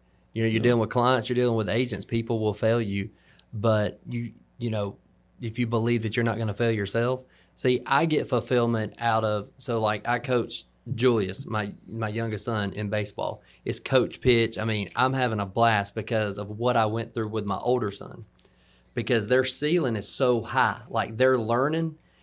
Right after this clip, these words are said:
Speaker 1: and being able to progress in baseball is so high right now. Versus, like, you go to the high school level, those kids' ceiling, there's only so much more you're gonna teach a high school kid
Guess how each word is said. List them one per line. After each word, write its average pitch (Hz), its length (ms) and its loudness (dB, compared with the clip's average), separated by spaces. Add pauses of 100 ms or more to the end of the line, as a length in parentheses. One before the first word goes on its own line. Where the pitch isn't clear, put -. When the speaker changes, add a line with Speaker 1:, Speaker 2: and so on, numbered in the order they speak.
Speaker 1:
and 117 120 -2
being 131 180 4
able 127 220 2
to 120 140 -4
progress 113 720 -2 (680)
in 127 240 2
baseball 131 500 4
is 110 200 0
so 120 280 2
high 139 240 2
right 117 200 0
now. 104 260 -4 (480)
Versus, 127 320 4
like, 117 160 0
you 123 80 -4
go 127 100 4
to 117 60 2
the 104 80 0
high 139 180 0
school 131 280 -2
level, 110 440 0 (340)
those 139 220 2
kids' 131 300 2
ceiling, 131 500 4 (920)
there's 151 200 8
only 202 160 4
so 170 180 6
much 151 280 2
more 143 180 4
you're 131 180 6
gonna 123 200 2
teach 135 320 0
a 107 60 4
high 120 180 2
school 110 240 -2
kid 101 560 0